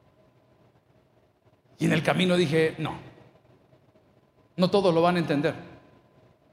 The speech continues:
Van a creer al igual como hacía Benny Hinn en uno de sus libros que le criticaron tanto. Porque él dice que iba a ver la tumba de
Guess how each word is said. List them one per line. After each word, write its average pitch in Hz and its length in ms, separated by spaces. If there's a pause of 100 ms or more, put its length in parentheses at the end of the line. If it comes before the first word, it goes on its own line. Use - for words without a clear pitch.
(280)
Van 180 180
a 208 100
creer 208 320
al 175 100
igual 180 240
como 185 200
hacía 175 260
Benny 165 280
Hinn 175 280
en 156 160
uno 165 140
de 175 80
sus 180 180
libros 190 260
que - 100
le 123 120
criticaron 143 640
tanto. 139 320 (1800)
Porque 147 180
él 170 60
dice 170 240
que 170 100
iba 165 180
a 156 40
ver 170 260 (600)
la 233 200
tumba 156 480
de 147 560